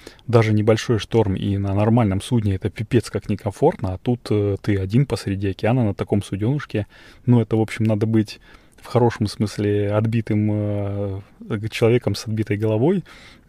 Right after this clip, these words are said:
таким безбашенным на всю голову, э, но в хорошем смысле этого слова.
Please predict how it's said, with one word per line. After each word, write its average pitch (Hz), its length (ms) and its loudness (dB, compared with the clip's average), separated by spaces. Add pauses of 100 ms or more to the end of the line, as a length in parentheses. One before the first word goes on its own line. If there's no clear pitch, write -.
(100)
таким 101 260 0
безбашенным 101 720 2
на 98 120 -2
всю - 180 -6
голову, 113 440 2 (640)
э, 101 500 -2 (180)
но 135 120 4
в - 40 -6
хорошем 113 380 0
смысле - 320 -6
этого 98 160 -4
слова. 87 360 -6